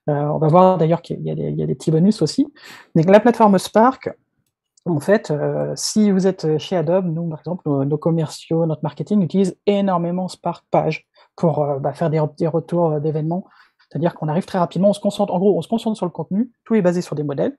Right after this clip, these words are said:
des modèles de marque ou des modèles, euh, voilà, qui veut, que vous trouvez intéressants,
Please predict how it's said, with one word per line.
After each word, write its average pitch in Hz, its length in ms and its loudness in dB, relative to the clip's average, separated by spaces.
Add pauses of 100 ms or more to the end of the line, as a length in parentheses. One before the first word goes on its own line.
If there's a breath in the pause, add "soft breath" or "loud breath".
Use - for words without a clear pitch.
(180)
des 156 60 -4
modèles 156 400 -4 (100)
de 156 160 -8
marque 165 320 -2 (140)
ou 170 100 0
des 165 80 2
modèles, 156 380 2
euh, 139 480 -10
voilà, 151 160 4
qui 156 200 0
veut, 147 160 0
que 151 120 -2
vous 147 180 -2
trouvez 156 160 -2
intéressants, 143 400 -2